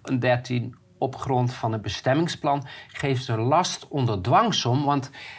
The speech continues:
eh, de camping is bezig met het egaliseren van een stuk grond. Ehm,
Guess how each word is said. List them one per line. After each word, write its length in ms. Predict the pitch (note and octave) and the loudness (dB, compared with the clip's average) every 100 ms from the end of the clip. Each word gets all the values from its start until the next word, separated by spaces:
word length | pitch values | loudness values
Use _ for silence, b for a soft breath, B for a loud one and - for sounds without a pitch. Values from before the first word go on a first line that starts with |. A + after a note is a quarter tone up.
| B | B
eh, 300 | - C#3 C3+ B2+ | -4 2 2 2
de 100 | B2 | 2
camping 400 | - G3 F#3 C#3+ | 2 2 2 2
is 140 | B2+ | 2
bezig 460 | B2+ C#3 F3 F#3 E3+ | 2 2 2 2 2
met 140 | D3 | 2
het 180 | B2+ A2+ | 2 0
egaliseren 840 | - F3 - C#3+ A#2+ G2 D3 F3 D3 | 2 2 2 2 2 4 4 4 4
van 140 | C3 | 0
een 80 | A2+ | 0
stuk 260 | - A2 F#2 | 0 -2 -4
grond. 540 | - F#2+ C#3 B3 - - B B B B B | -4 -2 -2 -4 -8 -14 B B B B B
Ehm, 500 | B A#2+ A#2+ A2 G#2 | B 2 6 6 2